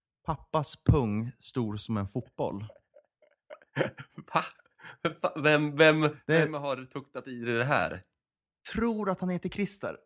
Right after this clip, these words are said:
Speaker 2: Okej.
Speaker 1: Det var, det lärde han
Speaker 2: Ja.
Speaker 1: mig. Kom pappa hem någon gång så bara, "Pappas pung stor som en fotboll." Bra jobbat.
Speaker 2: Ja, det är grymt, är det.
Speaker 1: Därav kanske mi-, mitt ordförråd, att det kan, flyger ur lite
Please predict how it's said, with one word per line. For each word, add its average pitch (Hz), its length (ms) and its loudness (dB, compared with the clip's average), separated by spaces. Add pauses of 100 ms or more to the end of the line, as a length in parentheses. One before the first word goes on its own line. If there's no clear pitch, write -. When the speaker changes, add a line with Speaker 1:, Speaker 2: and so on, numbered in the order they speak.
(260)
Speaker 2:
Okej. 104 260 -10 (640)
Speaker 1:
Det 170 160 4
var, 147 400 0
det 147 140 -2
lärde 135 300 4
han 120 100 0
Speaker 2:
Ja. 104 60 -2
Speaker 1:
mig. 92 260 -8 (560)
Kom 175 140 -2
pappa 156 200 2
hem 131 240 4
någon 113 140 0
gång 101 180 -2
så - 80 -14
bara, 123 80 -10
"Pappas - 480 -12
pung 135 320 -6
stor 117 180 -6
som 107 180 -8
en 101 60 -8
fotboll." - 380 -10 (880)
Bra 185 220 8
jobbat. 92 580 -4 (300)
Speaker 2:
Ja, 90 220 -6
det 80 80 -12
är 85 40 -12
grymt, 92 360 -10
är 71 100 2
det. 73 100 -2 (160)
Speaker 1:
Därav 156 760 8
kanske 120 360 0
mi-, 113 240 0
mitt 117 480 -4
ordförråd, 113 460 -2
att 95 200 -6
det 110 220 -4
kan, 95 440 -10 (200)
flyger 113 240 -4
ur 139 200 2
lite 95 520 -4